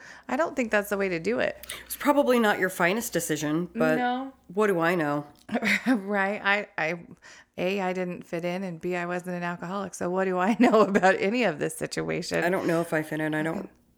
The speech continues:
Speaker 2: Maybe I did in a weird way. I don't know.
Speaker 1: I don't, I don't
Speaker 2: Maybe
Speaker 1: think I
Speaker 2: that's
Speaker 1: did.
Speaker 2: a no. If you don't know
Speaker 1: Yeah.
Speaker 2: if you fit in, that's a no.
Speaker 1: I know one hundred percent that I
Speaker 2: <laughs>
Speaker 1: didn't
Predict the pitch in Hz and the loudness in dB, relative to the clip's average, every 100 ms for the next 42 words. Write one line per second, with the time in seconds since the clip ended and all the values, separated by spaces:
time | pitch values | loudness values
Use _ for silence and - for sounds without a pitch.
0 | _ _ _ _ - 151 151 180 202 214 | _ _ _ _ -6 -2 -2 0 0 0
1 | 226 240 _ _ _ - 165 160 156 - | -2 -4 _ _ _ -2 0 0 -4 -6
2 | 156 165 160 - - 180 202 220 - - | 0 0 -2 -12 -8 -2 -2 -4 -8 -2
3 | 151 151 147 143 - 139 139 139 _ _ | 0 0 -2 -4 -4 -4 -6 -8 _ _
4 | _ _ - 202 247 262 262 214 190 208 | _ _ -12 -6 -2 -4 -4 -6 -4 2
5 | 202 208 190 220 - 214 254 294 285 247 | 2 4 0 -2 -2 6 6 8 6 8
6 | 226 220 185 - 202 262 277 277 226 214 | 10 8 6 2 2 4 6 6 6 8
7 | 208 233 262 - 262 254 247 226 214 196 | 8 4 0 4 4 6 4 2 4 4
8 | 180 165 165 170 214 233 226 226 214 196 | 6 4 2 4 4 4 4 4 4 2
9 | 220 185 202 208 233 285 277 277 214 - | 0 2 2 4 4 4 4 4 4 4
10 | 185 190 190 | 6 4 2